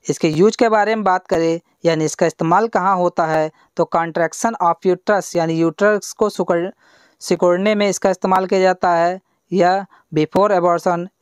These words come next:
एबॉर्शन करने के पहले इसका इस्तेमाल किया जा सकता है।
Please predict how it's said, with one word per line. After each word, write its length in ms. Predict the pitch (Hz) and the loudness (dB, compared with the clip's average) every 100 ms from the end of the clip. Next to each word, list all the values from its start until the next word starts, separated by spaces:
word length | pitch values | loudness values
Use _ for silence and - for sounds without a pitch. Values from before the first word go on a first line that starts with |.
| 175 | -2
एबॉर्शन 480 | 160 165 - 220 208 | 2 2 0 -4 -2
करने 360 | 196 175 190 | -4 -2 -2
के 100 | 190 | -2
पहले 400 | 185 170 175 202 | 0 0 2 0
इसका 260 | 196 - 180 | 0 -2 -4
इस्तेमाल 440 | - 175 190 247 - _ _ | -2 0 0 0 -6 _ _
किया 160 | - 202 | 0 2
जा 140 | 185 | 2
सकता 360 | 165 160 - 156 | 0 -4 -4 -4
है। 240 | 143 135 | -4 -10